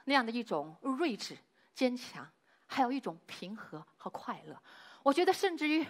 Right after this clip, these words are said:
认为她越老了，似乎这种美就越凸显出来。岁月悠悠，衰微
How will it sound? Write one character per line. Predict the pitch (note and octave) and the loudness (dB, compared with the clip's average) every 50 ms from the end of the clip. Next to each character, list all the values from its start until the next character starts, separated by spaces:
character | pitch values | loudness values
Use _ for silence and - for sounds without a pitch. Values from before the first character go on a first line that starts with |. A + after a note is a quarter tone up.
| - | 2
认 | - F#4 D#4+ | 2 2 6
为 | C4+ C#4 D4 D4+ C4 - - | 6 6 8 6 4 2 2
她 | - F4+ E4+ | 4 4 6
越 | G4+ G#4 F#4+ C#4+ | 8 8 8 8
老 | A#3 A3 F3 - | 8 4 0 -2
了， | D3+ D#3 - - | -6 -12 -12 -12
似 | - - | -10 -8
乎 | D4 E4 | -6 -4
这 | - D#4+ | -4 -2
种 | - D4 C#4+ | -2 -2 -4
美 | D4+ C#4+ B3 F#3 D3 C#3+ F#3 | -2 -2 -2 -2 -2 -4 -8
就 | - C4 | -6 -6
越 | B3 C#4 B3 | -2 -2 -2
凸 | - - - D4+ | -4 -2 -4 -4
显 | D4+ - - - - | -2 -2 -4 -4 -6
出 | - - D3 | -10 -16 -16
来。 | C#3+ - - _ _ _ _ _ _ _ - - - - - - - - _ _ - | -16 -16 -18 _ _ _ _ _ _ _ -20 -20 -20 -20 -20 -20 -20 -20 _ _ 0
岁 | - - G#4 G4 F4+ | 6 10 10 10 10
月 | D#4+ D4 | 8 6
悠 | C4 F4+ F4+ F4+ | 6 6 6 6
悠， | D#4 E4+ E4+ E4+ E4 D#4 - - _ _ _ _ _ _ _ - | 6 6 6 6 6 2 -2 -10 _ _ _ _ _ _ _ -14
衰 | - - - C#4 C4 B3+ | -6 2 6 8 8 8
微 | B3+ C4 B3+ B3+ B3+ | 6 2 0 0 -4